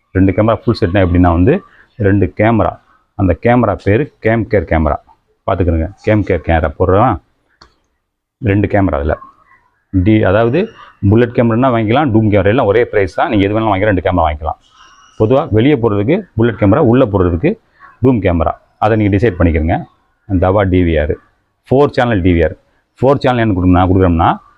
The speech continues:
நீங்க ஃபியூச்சர்ல வந்து இன்னும் ரெண்டு கேமரா போடுறீங்கன்னா எதையுமே செட்டப் மாத்த தேவையில்லை. ரெண்டு கேமரா மட்டும் வாங்கி ஃபிட் பண்ணிக்க வேண்டியதுதான். அதுக்கு தான் அந்த ஃபோர் சேனல் டி வி ஆர் கொடுப்போம். இது ஜெனிக்ஸ் ஹார்ட் டிஸ்க்.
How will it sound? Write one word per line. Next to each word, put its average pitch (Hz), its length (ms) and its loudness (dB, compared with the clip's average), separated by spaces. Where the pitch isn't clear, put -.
நீங்க 113 260 0
ஃபியூச்சர்ல 123 300 0
வந்து 113 160 0
இன்னும் 123 180 2
ரெண்டு 104 100 -2
கேமரா 113 300 0
போடுறீங்கன்னா 92 360 0
எதையுமே 113 300 0
செட்டப் 95 320 -4
மாத்த 90 120 0
தேவையில்லை. 80 340 -2
ரெண்டு 90 280 0
கேமரா 117 300 -2
மட்டும் 117 220 -2
வாங்கி 95 180 -2
ஃபிட் 87 40 -6
பண்ணிக்க 82 240 -2
வேண்டியதுதான். - 280 -6
அதுக்கு 101 240 -2
தான் 165 180 -2
அந்த 98 240 0
ஃபோர் 110 120 2
சேனல் 95 240 0
டி 87 80 0
வி 85 80 2
ஆர் 78 140 -2
கொடுப்போம். 78 280 -8
இது 113 180 0
ஜெனிக்ஸ் 107 400 -2
ஹார்ட் 87 200 -2
டிஸ்க். 80 200 -6